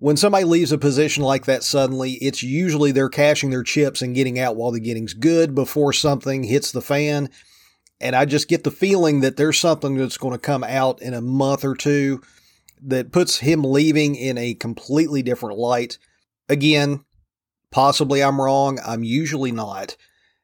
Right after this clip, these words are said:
There's something else going on here for him to, to give the speech that he gave and just cut and run suddenly like that. There's more to the story than just,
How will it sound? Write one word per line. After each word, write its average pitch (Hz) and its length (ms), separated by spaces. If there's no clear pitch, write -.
There's 165 260
something 147 300
else 131 200
going 120 300
on 123 240
here 120 320
for 127 200
him 147 220
to, 127 360
to 135 100
give 170 200
the 147 80
speech - 400
that 143 140
he 147 100
gave 135 480
and 123 140
just 117 220
cut 139 200
and 117 160
run 127 540
suddenly 139 380
like 123 280
that. 123 380
There's 180 240
more 165 360
to 143 120
the 127 120
story 127 420
than 120 200
just, 120 420